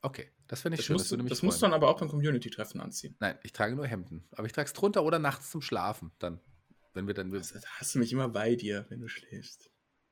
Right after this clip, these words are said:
Speaker 1: Ja, ich würd-, fänd ich wirklich schön. Mit dem Logo, das du uns extra für uns entwirft, äh, wirfst, hätte ich, hätte ich
Speaker 2: Ja,
Speaker 1: Bock.
Speaker 2: ich, ich schreib dem Listenmann. Kennst du den Listenmann?
Speaker 1: Ja.
Speaker 2: Den Reik. Der macht doch hier wrestling merch punkt com.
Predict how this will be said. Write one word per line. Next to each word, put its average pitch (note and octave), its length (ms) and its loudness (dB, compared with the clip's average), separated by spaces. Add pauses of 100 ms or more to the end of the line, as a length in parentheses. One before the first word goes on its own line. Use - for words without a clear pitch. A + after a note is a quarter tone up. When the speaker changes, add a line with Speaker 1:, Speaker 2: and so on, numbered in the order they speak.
(500)
Speaker 1:
Ja, - 240 4
ich - 160 -8
würd-, C3 260 0
fänd G#2 160 2
ich G2 100 0
wirklich F3 220 -2
schön. F#2 320 -4 (120)
Mit C3 180 2
dem D3+ 60 2
Logo, F#3 340 6
das D3+ 160 0
du C#3+ 80 0
uns C3 140 -2
extra A#2 260 0
für A#2+ 80 -4
uns A2+ 160 -4
entwirft, G#2 420 -4 (280)
äh, - 320 -6
wirfst, C3 520 0 (180)
hätte C3 180 0
ich, C3 80 -4
hätte C#3+ 100 -2
ich D3+ 60 2
Speaker 2:
Ja, - 80 12
Speaker 1:
Bock. - 100 4
Speaker 2:
ich, - 220 2
ich - 300 0
schreib F#3 240 6
dem D#3+ 240 4
Listenmann. C3+ 500 2
Kennst B3 200 0
du A#3+ 60 4
den A#3 60 8
Listenmann? C3+ 520 2 (760)
Speaker 1:
Ja. - 140 0 (1400)
Speaker 2:
Den C3 100 0
Reik. G#2+ 340 2 (300)
Der D3+ 80 2
macht G3 180 2
doch C3 80 0
hier A2+ 240 4
wrestling B2 380 4
merch G2 400 -4 (380)
punkt - 200 -12
com. - 180 -8